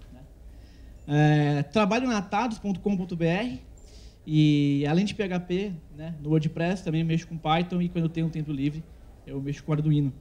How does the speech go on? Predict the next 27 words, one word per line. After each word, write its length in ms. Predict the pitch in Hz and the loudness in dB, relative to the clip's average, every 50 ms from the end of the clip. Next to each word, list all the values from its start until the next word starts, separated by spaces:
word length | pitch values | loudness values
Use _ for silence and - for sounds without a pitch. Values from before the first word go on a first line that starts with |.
| - - - | -20 -20 -20
que 100 | - - | -20 -18
é 40 | 135 | -18
uma 40 | 131 | -18
plataforma 460 | 147 151 147 147 - - 147 143 143 | -16 -14 -16 -16 -12 -8 -8 -8 -8
que 80 | 143 147 | -8 -12
eu 40 | |
tenho 180 | - - 147 147 | -14 -14 -14 -12
gostado 340 | 147 147 147 - 139 139 143 | -12 -12 -12 -10 -8 -6 -2
bastante. 500 | 147 147 151 - - 127 120 - - - - - - - - - - - - - - - - - - - - - - - - - - - - - - - - - - | -2 -2 -2 4 6 6 6 4 0 -14 -20 -20 -20 -20 -20 -20 -20 -20 -20 -20 -20 -20 -20 -20 -20 -20 -20 -20 -20 -20 -20 -20 -20 -20 -20 -20 -20 -20 -20 -14 -6
Bom, 260 | 202 202 170 151 - - - - | -4 -4 -4 -4 -8 -12 -18 -12
plugins 480 | - 202 226 190 175 220 269 294 277 - | -6 -4 0 2 6 6 6 6 6 2
para 240 | - - 240 233 226 | 2 4 4 4 4
automatizações 800 | 226 226 233 226 233 233 190 196 220 202 175 - 220 226 233 220 | 2 0 0 0 0 0 0 0 -2 -2 -2 0 0 0 0 0
no 60 | 254 | -2
cotidiano. 680 | - 247 - - 233 196 202 180 156 143 135 127 120 117 - - - - - - - - - - - - - - - - - - - - - | -2 -4 -4 -4 -4 2 4 6 6 6 4 0 -6 -12 -16 -20 -20 -20 -20 -20 -20 -20 -20 -20 -20 -20 -20 -20 -20 -20 -20 -20 -20 -20 -20
O 40 | - | -18
que 140 | - - 285 | -10 -8 -6
que 140 | - - 339 | 0 2 4
me 100 | 330 311 | 6 8
motivou 540 | 277 277 269 - - 247 202 170 180 214 | 8 6 6 4 4 2 4 6 6 6
a 60 | 220 208 | 4 4
fazer 280 | 214 202 180 180 190 | 0 -6 -4 -2 -2
isso? 220 | 180 175 - - - - - - - - - | -2 -2 -4 -8 -18 -20 -20 -20 -20 -18 -8
Quem 180 | - 302 370 381 | -8 -4 -4 -4
aqui 240 | 302 - 254 262 | -4 -2 -4 -4
que 80 | 220 - | -4 -2
trabalha, 420 | - 233 208 190 202 202 202 185 | -2 -2 2 2 2 0 0 -2